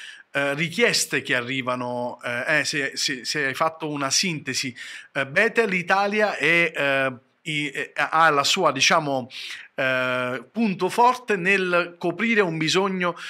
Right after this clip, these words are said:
nello specifico. Quali sono le maggiori richieste che arrivano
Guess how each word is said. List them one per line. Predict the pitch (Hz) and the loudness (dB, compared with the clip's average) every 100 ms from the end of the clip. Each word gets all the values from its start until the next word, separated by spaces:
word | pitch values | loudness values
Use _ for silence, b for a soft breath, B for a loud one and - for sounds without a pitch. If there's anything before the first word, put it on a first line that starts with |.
| B | B
nello | - 165 160 | -2 0 2
specifico. | 151 - 147 151 131 131 147 | 0 -2 0 0 -2 -6 -2
Quali | 220 285 | 0 2
sono | 208 139 127 | 0 0 0
le | 135 | 0
maggiori | 139 135 131 220 202 | 0 0 -2 -2 -2
richieste | 151 135 165 160 - 147 | -8 -6 -2 0 -2 -2
che | 147 | -2
arrivano | 127 139 135 131 | -2 -2 -2 -4